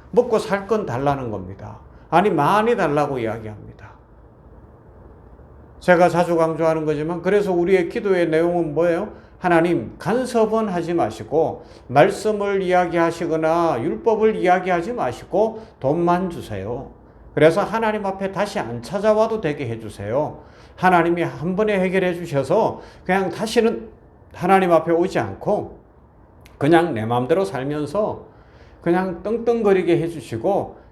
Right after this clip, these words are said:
편하게 해주세요." 이런 것이 기독교 신앙인 줄 알거든요. 그건 기독교에서 이야기하는 건 아니에요. 세상이 원하는 겁니다.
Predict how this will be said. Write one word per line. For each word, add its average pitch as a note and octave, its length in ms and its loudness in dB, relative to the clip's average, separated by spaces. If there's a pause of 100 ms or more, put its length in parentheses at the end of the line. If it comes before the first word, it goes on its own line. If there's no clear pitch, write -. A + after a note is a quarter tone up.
편하게 G#3+ 480 0
해주세요." B2 680 -4 (1200)
이런 B3 680 0
것이 E3+ 320 -2
기독교 D#3+ 320 -4
신앙인 C#3+ 420 -4
줄 B2 140 -10
알거든요. F#2+ 540 -14 (320)
그건 G3+ 560 -4 (280)
기독교에서 G3 560 0
이야기하는 F#3+ 520 -2
건 A#3 140 -6
아니에요. C3+ 540 -10 (460)
세상이 G3+ 600 2
원하는 A#2+ 460 -2
겁니다. F#2+ 520 -16